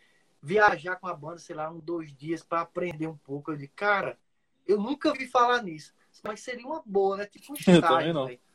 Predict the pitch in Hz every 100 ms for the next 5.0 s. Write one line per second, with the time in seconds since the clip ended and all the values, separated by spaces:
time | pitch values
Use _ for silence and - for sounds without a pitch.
0 | _ - 254 - - 277 311 233 294 _
1 | 320 320 214 220 262 247 - 208 190 175
2 | 156 147 147 - 123 - _ _ _ -
3 | 185 202 202 - 190 185 170 151 180 160
4 | 156 185 214 226 233 220 - 214 214